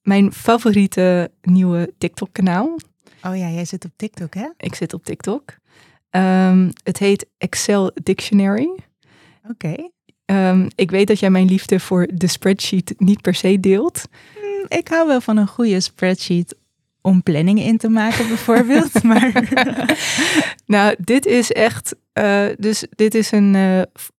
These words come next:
Speaker 1: vrouw die Excel, eh, erg goed in de vingers heeft en allemaal kleine video's maakt waarin ze alle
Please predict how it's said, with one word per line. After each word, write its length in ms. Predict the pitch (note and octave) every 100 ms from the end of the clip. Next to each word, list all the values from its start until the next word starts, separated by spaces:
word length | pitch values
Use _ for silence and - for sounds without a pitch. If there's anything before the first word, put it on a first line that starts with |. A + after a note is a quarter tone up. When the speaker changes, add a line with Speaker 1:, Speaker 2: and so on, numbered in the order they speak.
| _
Speaker 1:
vrouw 720 | - - B3 C4+ C4 C4 F#4 -
die 560 | F#3+ F#3+ F#3+ F#3+ F#4 _ _ _ _
Excel, 680 | C4+ - - F3+ G3+ B3+ -
eh, 240 | - A#3 A#3+ - -
erg 200 | D4 -
goed 220 | A#3 F#3+
in 120 | F#3
de 80 | F#3
vingers 320 | - G3+ A3
heeft 460 | G3 G#3+ D#4 - -
en 240 | G3+ F#3+
allemaal 420 | - G3+ G3+ G3
kleine 580 | - F3+ F#3 F#3+ F#3 F3+ - - _ _ -
video's 440 | G#3+ G3+ F#3+ F#3
maakt 360 | F#3 F3+ F3+ -
waarin 420 | F#3 F#3+ F#3 F#3
ze 460 | - F3+ F3 - -
alle 320 | F#3+ F#3 F3+